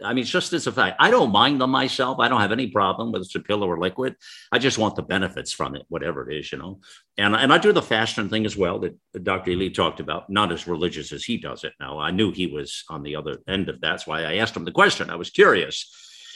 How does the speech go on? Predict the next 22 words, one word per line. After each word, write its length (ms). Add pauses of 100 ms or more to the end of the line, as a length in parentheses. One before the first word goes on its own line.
(160)
And 140
I 60
figured 220
he 80
wouldn't 240
deny 260
me 100
the 160
answer 280
since 300
we 120
were 140
on 280
air, 280
right? 340
So 180
he'd 160
tell 240
me. 220
But, 260
<laughs> 180
uh, 200